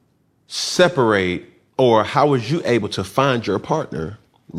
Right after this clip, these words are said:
Speaker 1: right?
Speaker 2: know, I get what you mean. It's
Speaker 1: In,
Speaker 2: just
Speaker 1: in this type of realm,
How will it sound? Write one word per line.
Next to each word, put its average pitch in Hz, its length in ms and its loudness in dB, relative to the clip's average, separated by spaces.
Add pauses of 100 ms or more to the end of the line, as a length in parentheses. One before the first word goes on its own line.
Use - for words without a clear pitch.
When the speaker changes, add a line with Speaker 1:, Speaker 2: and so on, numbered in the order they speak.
Speaker 1:
right? 294 100 -2
Speaker 2:
know, 311 80 0
I 330 80 -4
get 320 120 -8
what 233 160 -10
you 214 60 -10
mean. 202 300 -10
It's 202 160 -2
Speaker 1:
In, 143 140 6
Speaker 2:
just 110 380 -4
Speaker 1:
in 123 160 4
this 113 220 0
type 120 320 0
of 101 120 0
realm, 101 560 -2